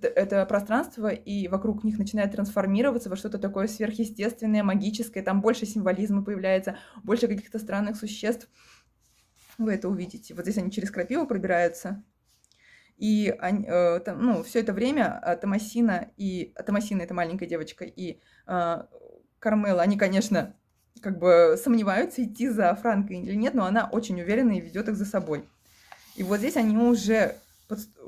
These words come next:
заходят в чащу леса, и как будто деревья думают, пропускать их дальше или нет, они начинают слышать каких-то, м,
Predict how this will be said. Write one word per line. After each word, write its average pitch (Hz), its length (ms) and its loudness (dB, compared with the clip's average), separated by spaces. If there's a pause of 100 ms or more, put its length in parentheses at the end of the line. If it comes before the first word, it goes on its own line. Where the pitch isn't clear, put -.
(200)
заходят 214 500 0 (240)
в - 120 -20
чащу 202 440 -2
леса, 233 520 2 (120)
и 185 220 -8
как 185 180 -10
будто 233 200 -4
деревья 202 480 0
думают, 208 340 2
пропускать 220 520 -2
их 202 60 -4
дальше 185 320 -2
или 175 100 -8
нет, - 180 -2
они 196 140 0
начинают 226 520 2 (280)
слышать 226 580 -4 (240)
каких-то, 202 520 -4 (400)
м, 185 560 -2